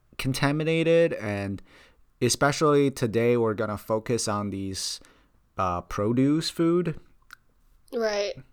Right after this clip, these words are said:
Speaker 2: I guess not all foods are susceptible to si-, not susceptible to the same type of contamination. You know, some food are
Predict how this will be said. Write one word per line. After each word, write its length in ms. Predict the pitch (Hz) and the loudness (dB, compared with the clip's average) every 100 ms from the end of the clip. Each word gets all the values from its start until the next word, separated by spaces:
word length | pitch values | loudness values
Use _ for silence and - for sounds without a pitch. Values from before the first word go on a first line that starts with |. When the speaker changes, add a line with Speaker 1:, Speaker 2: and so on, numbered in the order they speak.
| - - | -8 -2
Speaker 2:
I 120 | 240 | 2
guess 260 | 254 262 262 | 2 2 4
not 240 | 247 247 | 4 4
all 200 | - 220 | 4 2
foods 340 | 226 - 226 202 | 0 0 0 2
are 120 | 190 | 0
susceptible 1040 | - 190 190 - 226 226 226 226 240 240 - - | 0 -4 -4 -2 2 4 4 4 0 -4 -10 -8
to 120 | 226 | -4
si-, 280 | 208 - 196 - _ | -2 0 0 -2 _
not 240 | 220 208 - | -4 -4 -4
susceptible 600 | 202 - 208 - 208 208 | -4 -2 -4 -4 -4 -4
to 100 | 208 | -2
the 120 | 196 185 | -4 -2
same 300 | 214 196 196 | -2 -2 -4
type 340 | 196 175 180 | -4 -4 -4
of 180 | 190 190 | -6 -6
contamination. 920 | 208 196 190 175 175 180 208 262 240 | -6 -4 -4 -2 -2 -4 -4 -4 -4
You 60 | 196 | -4
know, 120 | 170 | -6
some 280 | - 202 196 | -6 -8 -8
food 200 | - | -8
are 60 | 208 | -8